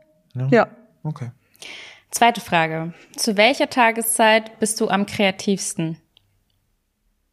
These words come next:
Speaker 2: Morgens zwischen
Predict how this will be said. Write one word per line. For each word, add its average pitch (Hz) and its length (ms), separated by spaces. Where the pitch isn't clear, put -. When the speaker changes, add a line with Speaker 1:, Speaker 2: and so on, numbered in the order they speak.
Speaker 2:
Morgens 233 1000
zwischen 214 1300